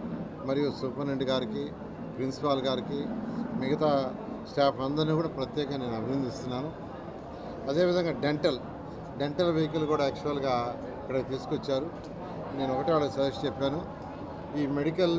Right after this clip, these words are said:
వెహికల్తో డెంటల్ది కూడా జత చేసి రెండు తీసుకోండి ఒకేసారి. డెంటల్ సమస్య ఉంటే కూడా, ఎందుకంటే డెంటల్ జనరల్గా నెగ్లెక్ట్ చేస్తారు, సమస్య పెద్దదైనప్పుడు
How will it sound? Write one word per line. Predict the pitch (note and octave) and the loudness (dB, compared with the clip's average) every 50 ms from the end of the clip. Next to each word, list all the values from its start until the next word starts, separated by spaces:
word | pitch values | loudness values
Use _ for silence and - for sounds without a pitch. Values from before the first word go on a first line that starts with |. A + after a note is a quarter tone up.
| D#3 | 4
వెహికల్తో | D3+ D3+ D3+ D3+ D#3+ D3 D3+ - E3 D#3+ F3+ F#3+ - - - - - - - - - - - - - - - - - - - - - - - - - - | 4 4 4 2 0 -2 0 0 0 0 0 0 -2 -6 -8 -10 -10 -10 -10 -10 -10 -10 -10 -10 -10 -10 -10 -8 -8 -8 -8 -8 -8 -8 -8 -6 -4 -2
డెంటల్ది | C#3 D3 D3 - F#3 F3 D#3+ F3 D#3+ | -2 0 2 4 4 4 6 6 6
కూడా | E3 D#3 - - | 4 4 4 4
జత | C#3+ C#3+ C#3 - | 2 2 2 2
చేసి | D#3+ D#3+ C3+ - C3 B2+ | 0 0 2 0 0 0
రెండు | C#3 D#3+ E3 D3+ C#3 | 2 2 2 2 2
తీసుకోండి | D3 B2 B2+ C3 C#3+ D3 C3+ C3 C3 | 0 -2 0 0 0 0 2 0 0
ఒకేసారి. | B2+ D3+ C#3+ C3 - C#3+ C#3 C#3 D#3+ F3 F3+ - - - - - - - - - - - - - - - B2 | 0 0 0 0 2 2 0 0 0 -2 -6 -8 -8 -8 -8 -8 -8 -8 -8 -8 -8 -8 -8 -8 -8 -4 0
డెంటల్ | C3+ C#3+ D#3 D#3+ F#3 F3+ D#3 - | 0 2 4 4 4 4 4 4
సమస్య | D#3+ D#3+ D3+ D3 - D#3 D#3 | 2 2 2 0 0 -2 -2
ఉంటే | C3+ - D3+ | 0 0 0
కూడా, | C#3+ C#3+ D3 | 0 0 2
ఎందుకంటే | F3 F3+ F3+ F#3+ E3+ G3 F3+ D#3+ D#3 E3+ E3 - - - - - - - - | 2 2 2 2 4 6 6 6 6 4 2 -2 -6 -10 -12 -12 -8 -4 0
డెంటల్ | C#3 D3+ E3 D#3+ G#3 G#3 F#3 D#3 E3+ | 2 2 4 4 4 4 4 4 4
జనరల్గా | E3 D#3+ D#3+ E3+ E3+ E3+ F3 E3 D3+ | 4 4 4 4 4 4 4 4 4
నెగ్లెక్ట్ | C#3+ C#3 D#3 D#3+ - - D#3 | 2 2 0 0 0 0 0
చేస్తారు, | C#3 - - C#3 A#2 G#2+ - - - - - - - - - - - - - - - - - - - - - - - - - - - - - - - - - - - - - - - - - | 0 0 -2 -4 -4 -4 -6 -8 -10 -10 -10 -12 -12 -12 -12 -12 -12 -10 -10 -10 -10 -8 -8 -8 -8 -8 -8 -8 -8 -8 -10 -10 -10 -10 -10 -10 -10 -10 -10 -10 -10 -10 -10 -10 -8 -2 0
సమస్య | C#3 E3+ F#3+ F#3+ F#3 - G3 D#3 E3 | 2 2 2 2 4 2 2 2 2
పెద్దదైనప్పుడు | D#3+ D3+ E3 D#3+ E3 E3 D#3+ D#3+ D#3+ - D#3 E3+ D3 C#3+ | 0 0 0 2 2 4 4 4 2 0 0 0 2 2